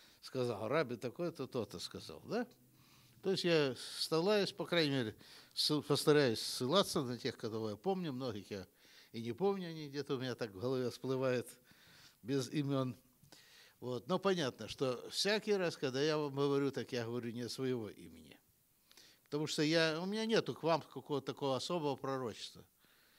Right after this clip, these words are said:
которое вот я вам говорю то, чего вы никогда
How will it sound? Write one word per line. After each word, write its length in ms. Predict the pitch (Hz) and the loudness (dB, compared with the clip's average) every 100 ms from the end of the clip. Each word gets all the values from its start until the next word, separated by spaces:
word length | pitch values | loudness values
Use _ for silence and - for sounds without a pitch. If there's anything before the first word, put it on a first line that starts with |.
| - - - | -20 -20 -20
которое 340 | 104 117 113 | -4 -2 -2
вот 240 | 107 131 147 | -2 -2 2
я 180 | 165 | 4
вам 220 | 135 123 110 | 4 0 -2
говорю 460 | 120 143 208 165 | -2 0 2 0
то, 320 | - - 214 | -2 -2 0
чего 280 | - 165 160 | 0 -2 0
вы 140 | 151 156 | -2 -2
никогда 540 | 175 156 143 175 151 | -4 -6 0 0 0